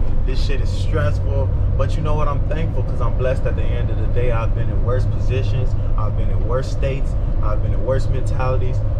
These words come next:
And I'm in shit. Hey, I got no complaints. Only thing we trying to do is get better. So shit, that's the only outcome that is to come. So, you know, that's what the fuck we on, man. Shout out to every single last one of y'all out here watching these videos, showing love and support.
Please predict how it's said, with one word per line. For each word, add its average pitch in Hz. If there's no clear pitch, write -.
And -
I'm -
in -
shit. -
Hey, -
I 123
got 123
no -
complaints. -
Only -
thing -
we -
trying -
to -
do -
is -
get -
better. -
So -
shit, -
that's -
the -
only -
outcome 127
that 131
is 143
to -
come. -
So, 101
you -
know, -
that's 104
what -
the -
fuck -
we 113
on, 127
man. -
Shout -
out 110
to -
every 117
single 113
last 113
one 110
of 113
y'all 107
out 107
here 110
watching 107
these 101
videos, 123
showing 101
love 104
and 101
support. 131